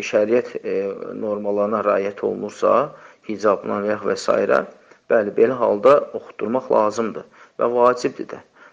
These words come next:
Çünki unutmayın ki, bugünkü gündə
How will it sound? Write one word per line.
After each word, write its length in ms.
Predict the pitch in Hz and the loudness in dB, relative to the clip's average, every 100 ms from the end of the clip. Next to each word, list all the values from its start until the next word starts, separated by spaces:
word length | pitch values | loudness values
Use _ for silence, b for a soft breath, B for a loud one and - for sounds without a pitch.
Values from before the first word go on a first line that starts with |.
| b | b
Çünki 380 | - 151 151 117 | -2 -2 -2 -6
unutmayın 600 | 127 156 156 113 110 104 | -2 -2 -2 -4 -6 -4
ki, 200 | 131 151 151 B B B | 0 0 -2 B B B
bugünkü 500 | 131 123 120 - 143 | 0 2 0 -4 -4
gündə 320 | 113 110 104 | -2 2 0